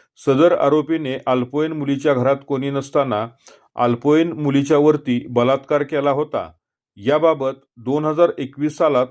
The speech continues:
गुन्हा दाखल झाला होता. सदर गुन्ह्यामध्ये आरोपी रमेश रणदिवे हा दोषी आढळून आल्याने अतिरिक्त जिल्हा न्यायाधीश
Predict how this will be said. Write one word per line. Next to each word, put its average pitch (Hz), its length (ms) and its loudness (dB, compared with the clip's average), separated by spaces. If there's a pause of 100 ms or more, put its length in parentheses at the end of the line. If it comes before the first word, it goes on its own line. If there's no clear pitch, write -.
(140)
गुन्हा 127 280 -2
दाखल 139 380 -2
झाला 131 240 -2
होता. 135 400 -2 (680)
सदर 143 280 4
गुन्ह्यामध्ये 147 720 0
आरोपी 147 680 0
रमेश 127 420 -2
रणदिवे 143 460 2
हा 131 320 0 (380)
दोषी 131 420 -2
आढळून 139 440 0
आल्याने 135 520 -2 (400)
अतिरिक्त 151 540 -4 (160)
जिल्हा 131 280 0
न्यायाधीश 147 760 -4